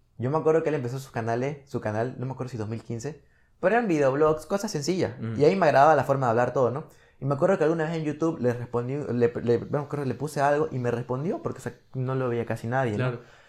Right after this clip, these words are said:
Speaker 1: Y estoy seguro, segurísimo que tal vez dos mil dieciséis, ponerle por Instagram, le habré mandado un mensaje y me respondió dos, tres cosas.
Speaker 2: Ujú.
Speaker 1: Y porque, o sea, en ese momento no, y su-, y creo que él quería ser youtuber, pero sus videos, pues, tenían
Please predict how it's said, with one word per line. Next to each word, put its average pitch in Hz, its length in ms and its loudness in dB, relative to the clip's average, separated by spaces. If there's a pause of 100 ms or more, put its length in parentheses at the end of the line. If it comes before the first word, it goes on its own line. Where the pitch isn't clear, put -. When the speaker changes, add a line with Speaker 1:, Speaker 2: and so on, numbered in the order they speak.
(140)
Speaker 1:
Y 147 140 2
estoy 180 280 2
seguro, 185 600 2
segurísimo 156 640 0
que 160 80 -4
tal 117 160 2
vez 139 120 -2
dos 135 120 -2
mil 139 100 -2
dieciséis, 135 380 -6
ponerle 123 340 -4
por 120 180 0
Instagram, 127 320 -2
le 113 60 0
habré 113 120 0
mandado 117 240 -4
un 120 40 -4
mensaje 113 320 -4
y - 20 -4
me 117 120 -4
respondió 107 340 -6
dos, 117 160 0
tres 123 160 -6
cosas. 139 300 -2 (160)
Speaker 2:
Ujú. 120 160 -8 (480)
Speaker 1:
Y 113 280 0
porque, 110 320 0
o 104 40 0
sea, 107 120 -4
en 107 40 -2
ese 110 140 -6
momento 104 340 -2
no, 92 480 -6
y 127 120 -6
su-, 123 120 -6
y 113 220 -6
creo 139 240 2
que 139 80 -2
él 139 280 -4
quería 117 260 2
ser 117 160 -2
youtuber, 139 400 0
pero 107 160 0
sus 107 140 -6
videos, 110 200 -4
pues, 117 160 -10
tenían 104 400 -8